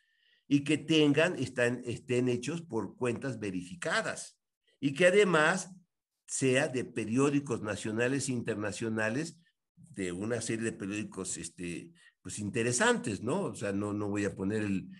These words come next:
el, el, el Metrobús o el, o, o el, todos esos, bueno, pues,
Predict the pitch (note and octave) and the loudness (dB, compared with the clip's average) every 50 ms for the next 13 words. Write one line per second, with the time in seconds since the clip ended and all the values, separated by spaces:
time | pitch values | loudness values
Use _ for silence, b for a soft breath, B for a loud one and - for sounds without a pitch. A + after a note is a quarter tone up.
0 | B B B _ - F#2 F2 - - - D#2 D#2 - - - D#2 D#2+ - - F#2 | B B B _ -8 -8 -8 -8 -10 -12 -12 -12 -14 -14 -16 -16 -16 -12 -8 -4
1 | F#2 G2 G#2 G#2+ G#2 G#2+ B2 B2 A#2+ C#3 E3+ F#3 G3 G3 E3+ - A#2+ G#2+ G2 G2 | -2 0 0 0 2 2 2 2 4 4 2 2 2 0 0 0 0 -2 -2 0
2 | F#2+ F#2+ F#2+ G2 F#2 F#2 F#2 F2 F2 F#2 F#2 F#2+ F2+ F2 D2+ F#2+ F#2 F#2 F#2 F2+ | -2 -2 -2 -4 -2 -4 -4 -6 -6 -8 -8 -8 -8 -10 -12 -14 -12 -10 -8 -8
3 | F2+ F#2 F2+ F2 - b b b b b _ - C#3 D3+ D#3 C#3+ - F3+ F3+ F3 | -6 -8 -10 -12 -16 b b b b b _ -2 0 2 2 2 2 0 0 0
4 | - A#2+ A2+ B2+ D#3 E3 C#3+ A2 G2+ F#2+ - - - - | -2 -2 0 0 2 2 2 0 -4 -10 -12 -16 -18 -20